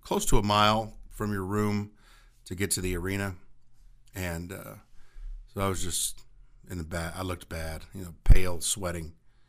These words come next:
And, uh, he's like, "What's wrong with you?" It's like, "I got food poisoning. I'm sick."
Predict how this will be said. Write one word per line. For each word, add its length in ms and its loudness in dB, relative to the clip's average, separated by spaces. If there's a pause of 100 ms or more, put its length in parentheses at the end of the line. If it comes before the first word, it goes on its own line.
(600)
And, 280 -8
uh, 240 -16 (360)
he's 100 -14
like, 120 -8
"What's 180 -8
wrong 140 -2
with 100 -8
you?" 220 -8
It's 120 -14
like, 140 -16
"I 60 -8
got 160 -6
food 240 -10
poisoning. 440 -4
I'm 100 -10
sick." 420 -10